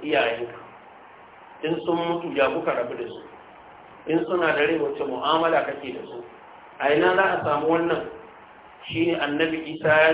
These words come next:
ce, wato, "وبرا بوالدتي ولم يجعلني جبارا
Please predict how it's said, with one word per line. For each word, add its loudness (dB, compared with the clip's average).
ce, -6
wato, 2
"وبرا 0
بوالدتي 2
ولم -2
يجعلني -4
جبارا 2